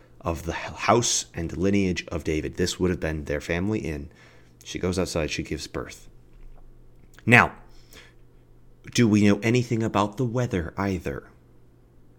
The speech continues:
Right? This is the other, this is the other frustration, right? Oh, it was cold, and of course it was windy and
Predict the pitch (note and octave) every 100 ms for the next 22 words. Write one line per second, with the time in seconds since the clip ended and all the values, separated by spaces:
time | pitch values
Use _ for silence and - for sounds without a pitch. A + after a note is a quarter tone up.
0 | - - - E2 D#2+ - - - - -
1 | F2 G2+ - A2 A#2 G#2+ - G2 F#2+ G2+
2 | F#2+ G#2+ G#2+ - A#2+ C3 - - A#2+ A#2+
3 | - - - - - A2+ - - - -
4 | A#2+ A2 F2+ - - - - C#3 - -
5 | D2+ - G#2+ F2+ F2+ D#2+ D2+